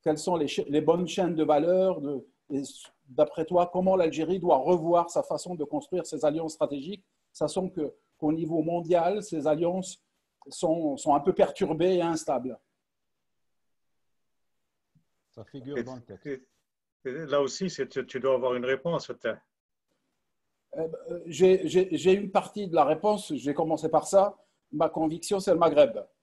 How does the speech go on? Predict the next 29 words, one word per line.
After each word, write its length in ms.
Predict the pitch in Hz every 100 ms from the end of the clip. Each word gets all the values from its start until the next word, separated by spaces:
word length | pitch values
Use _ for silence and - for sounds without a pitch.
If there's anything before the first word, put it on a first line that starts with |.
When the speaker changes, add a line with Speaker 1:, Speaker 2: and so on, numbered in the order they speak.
| _ _ _
Speaker 1:
C'est 200 | - 151
déjà 220 | 139 143
au 140 | 165 160
niveau 200 | 147 151
géostratégique, 840 | 156 151 147 143 151 147 190 196
c'est 280 | - 160 156
une, 360 | 170 165 139 247 - _ -
là, 220 | 165 170
on 140 | 151
prendrait, 520 | 143 160 151 151 165 135
ma-, 480 | 139 151 156 147
malgré 360 | 139 156 143 160
toutes 180 | 165 165
les 100 | 147
difficultés, 760 | 139 135 - 147 - 180 202 _ _ _ -
euh, 120 | 143 143
on 180 | 156 160
a 100 | 175
déjà 360 | 147 147 151 170
moins, 260 | 160 151 - _ -
ça, 480 | - - - 185 -
c'est 180 | - 151
beaucoup 300 | 170 202 214
moins 220 | 196 185
compliqué. 560 | 175 160 160 - 127 - _ _ _
Euh, 180 | 139 127 123 _ -
mais 180 | 139 135
Speaker 3:
Ouais. 60 |
Speaker 1:
c'est 360 | 160 147 135